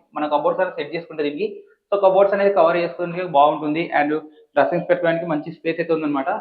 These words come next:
సపరేట్గా మళ్ళీ బీరువా కూడా అవసరం లేదు. ఇది అండి మాస్టర్ బెడ్‌రూమ్. So మాస్టర్ బెడ్‌రూమ్లో మనం చూసుకుంటే ఇంకా మెయిన్ పీయూపీ అండి. So పీయూపీ చూసుకోండి,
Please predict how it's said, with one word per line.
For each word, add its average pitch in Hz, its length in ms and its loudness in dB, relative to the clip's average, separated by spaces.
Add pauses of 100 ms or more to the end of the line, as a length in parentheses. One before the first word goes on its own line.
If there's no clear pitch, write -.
సపరేట్గా 156 340 -2
మళ్ళీ 151 240 0
బీరువా 147 240 -2
కూడా 151 100 -2 (200)
అవసరం 143 240 -6
లేదు. 170 140 -2 (520)
ఇది 170 160 0
అండి 160 140 -2 (260)
మాస్టర్ 135 280 2
బెడ్‌రూమ్. 139 260 -4 (160)
So 180 160 -8
మాస్టర్ 170 260 0
బెడ్‌రూమ్లో 185 380 0
మనం 185 180 -2
చూసుకుంటే 175 320 -12
ఇంకా 175 160 -8
మెయిన్ 165 180 -4 (500)
పీయూపీ 165 300 -2
అండి. 139 160 -4 (200)
So - 60 -18 (120)
పీయూపీ 190 300 0
చూసుకోండి, 185 320 -4